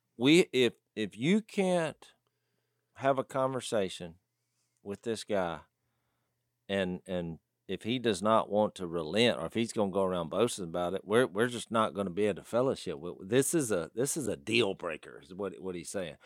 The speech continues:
It's not that he can't be saved. He, we just read that. We, we need to make this a deal breaker because he surrendered to Jesus. He's claiming to be a part of our body, and he's living the exact opposite and has a, the exact opposite attitude about it.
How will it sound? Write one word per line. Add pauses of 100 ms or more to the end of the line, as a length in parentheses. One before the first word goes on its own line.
(120)
It's
not
that
he
can't
be
saved. (180)
He, (140)
we
just
read
that. (560)
We, (280)
we
need
to
make
this
a
deal
breaker
because
he
surrendered
to
Jesus.
He's
claiming
to
be
a
part
of
our
body, (640)
and
he's
living
the
exact
opposite
and
has
a, (680)
the
exact
opposite
attitude
about
it.